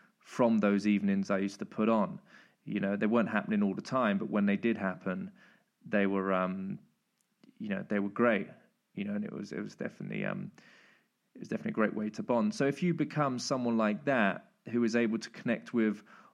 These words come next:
all of the different social tribes, and effectively, you know, you become the,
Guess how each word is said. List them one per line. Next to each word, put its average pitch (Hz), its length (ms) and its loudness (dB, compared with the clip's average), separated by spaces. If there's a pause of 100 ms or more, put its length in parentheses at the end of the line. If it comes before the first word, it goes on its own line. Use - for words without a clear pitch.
(100)
all 120 200 4
of 110 140 2
the 110 60 -6
different 110 420 -2
social 113 460 0
tribes, 110 600 2
and 113 80 0
effectively, 107 840 0 (420)
you 117 120 4
know, 107 60 6
you 120 160 4
become 117 460 2
the, 107 100 0